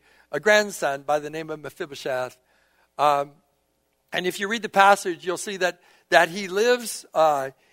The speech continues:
in the land of Lo Debar. Lo Debar. So would you say that? That's a Hebrew word, Hebrew pronunciation. Would you say it with me? Lo Debar. Just say that again. Lo Debar. And so there's a grandson there. His name is Mephibosheth.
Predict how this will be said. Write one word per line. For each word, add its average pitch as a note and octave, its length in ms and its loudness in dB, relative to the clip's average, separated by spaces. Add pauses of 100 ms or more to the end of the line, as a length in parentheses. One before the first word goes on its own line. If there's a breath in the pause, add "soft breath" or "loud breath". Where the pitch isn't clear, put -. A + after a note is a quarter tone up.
(120)
in F#3 160 -6
the F#3 80 -2
land G3 480 2
of D3+ 260 -4
Lo F3+ 300 -2
Debar. C3 720 -4 (720)
Lo F3 480 -2
Debar. C3 440 -6
So - 160 -8
would F#3 160 -12
you F3+ 80 -10
say G#3+ 180 2
that? F3+ 460 2
That's E3+ 180 0
a F#3 60 -4
Hebrew A3 500 -2 (220)
word, C#3 480 -2
Hebrew E3+ 380 -6 (280 soft breath)
pronunciation. D#3+ 720 -6
Would C#3+ 80 -20
you D3+ 80 -14
say E3 160 -2
it - 20 -4
with C#3 180 -8
me? A#2+ 140 -14 (220 soft breath)
Lo E3 560 0 (100)
Debar. C#3 440 0
Just D3+ 200 -10
say F#3+ 120 2
that F3+ 140 -2
again. C#3 220 -10 (300 soft breath)
Lo E3 500 0
Debar. B2 580 -8 (440 soft breath)
And F3 120 -2
so G3+ 300 2
there's F#3+ 240 0
a G3+ 60 -6
grandson G#3+ 580 0
there. C#3+ 240 0
His D#3+ 160 -8
name G3 200 -4
is G3 140 -8
Mephibosheth. C3 720 -4